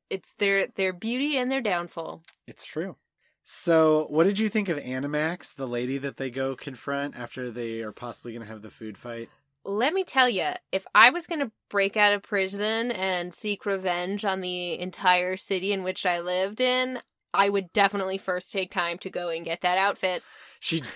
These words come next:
Speaker 1: <laughs>
Speaker 2: yeah, I'm like, "Did she make it? Is she, like, a cosplayer on the side?"
Speaker 1: Uh, I mean, given her, her penchant for thieving, probably just, like, broke in somewhere and stole it, but I don't know where from.
Speaker 2: Yeah, it kinda looks like a superhero <laughs> costume.
Speaker 1: <laughs>
Speaker 2: Do they just have those stores around?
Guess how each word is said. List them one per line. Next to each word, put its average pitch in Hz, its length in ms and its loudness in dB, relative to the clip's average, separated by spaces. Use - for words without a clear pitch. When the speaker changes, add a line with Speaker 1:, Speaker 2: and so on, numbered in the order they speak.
Speaker 1:
<laughs> 349 300 10
Speaker 2:
yeah, 339 460 12
I'm 466 100 10
like, 330 140 4
"Did 523 140 6
she 175 200 0
make 139 340 0
it? 247 300 4
Is 151 120 -2
she, 170 180 4
like, 151 260 2
a 120 60 -10
cosplayer 147 640 0
on 147 120 -2
the 143 80 -4
side?" 131 480 -4
Speaker 1:
Uh, 262 300 -4
I 247 120 6
mean, 233 400 0
given 233 340 2
her, 202 280 0
her 202 160 -2
penchant 202 580 -2
for 175 380 -2
thieving, 185 640 -2
probably 294 680 4
just, 196 280 -2
like, 185 200 -2
broke 185 320 2
in 190 160 0
somewhere 185 340 -2
and 170 120 -8
stole 180 360 2
it, 143 200 -4
but 202 120 2
I 254 140 12
don't 359 180 10
know 240 140 8
where 226 240 6
from. 240 460 8
Speaker 2:
Yeah, 233 200 2
it 226 60 -2
kinda 269 240 2
looks 262 220 0
like 233 180 2
a 175 60 -2
superhero 151 540 0
<laughs> - 80 -4
costume. 381 640 12
Speaker 1:
<laughs> 494 1000 4
Speaker 2:
Do 185 80 4
they 208 120 6
just 214 160 2
have 208 180 4
those 202 220 4
stores 208 400 4
around? 294 380 6